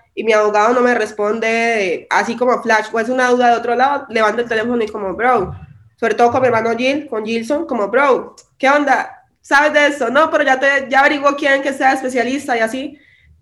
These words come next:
Es algo que creo que es importante, que leer a veces a la gente le cuesta un montón,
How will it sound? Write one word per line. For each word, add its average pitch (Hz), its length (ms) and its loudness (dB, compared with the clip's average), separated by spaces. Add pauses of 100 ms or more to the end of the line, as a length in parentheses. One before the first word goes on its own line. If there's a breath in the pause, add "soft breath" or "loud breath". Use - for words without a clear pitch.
(300)
Es 277 140 4
algo 302 220 4
que 330 120 -4
creo 302 180 0
que 294 80 -2
es 285 60 -2
importante, 254 680 0
que 214 380 -4 (140 loud breath)
leer 220 300 2
a 269 80 6
veces 269 180 -2
a 247 80 0
la 196 100 2
gente 208 220 -2
le 226 120 -2
cuesta 208 260 -4
un 214 100 -4
montón, 226 580 -6